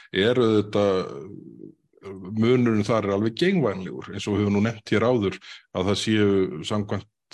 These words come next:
svona nýjustu tölum, eh, sem er nú sam-, samt orðnar, eh, nokkurra mánaða gamlar, að það sé áttfaldur fjöldi umsókna hér á Íslandi samanborið við Noreg og Danmörku til dæmis og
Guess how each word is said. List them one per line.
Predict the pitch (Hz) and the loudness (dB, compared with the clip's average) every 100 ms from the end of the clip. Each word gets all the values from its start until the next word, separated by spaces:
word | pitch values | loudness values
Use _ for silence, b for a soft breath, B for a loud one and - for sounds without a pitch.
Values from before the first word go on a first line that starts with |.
| - | -8
svona | 98 95 104 98 95 87 - 85 | -6 -4 -2 0 0 -2 -4 0
nýjustu | 104 135 135 120 107 | 2 4 4 2 0
tölum, | 127 127 113 104 110 B B _ | 0 2 2 0 -8 B B _
eh, | 98 98 | -8 -2
sem | 110 | 0
er | 104 | 2
nú | 101 | 2
sam-, | 120 120 - | 0 -2 -4
samt | 131 113 127 | -6 -4 -2
orðnar, | 113 113 101 | -2 -2 -4
eh, | - 107 107 107 101 | -6 -6 -6 -8 -4
nokkurra | 110 113 110 | -2 0 0
mánaða | 107 107 101 | 2 4 2
gamlar, | 107 123 131 123 92 - B B - | 2 0 0 -2 -8 -16 B B -4
að | 98 | 0
það | 95 | 0
sé | 95 101 | 0 0
áttfaldur | 110 147 - - - - 123 123 120 | 0 0 -4 -16 -8 -2 0 2 0
fjöldi | 131 135 120 127 | 2 0 0 -2
umsókna | 131 135 123 | -2 -6 -4
hér | 117 117 | 0 0
á | 117 | 0
Íslandi | 131 127 117 | -2 -4 -4
samanborið | 110 120 120 110 120 117 | -2 -2 -2 -2 -2 0
við | 113 | 0
Noreg | 123 123 | 0 2
og | 113 | 0
Danmörku | 127 165 156 - | 0 0 -2 -4
til | 107 | -4
dæmis | 98 90 - - | -2 -4 -4 -10
og | 92 - | -10 -10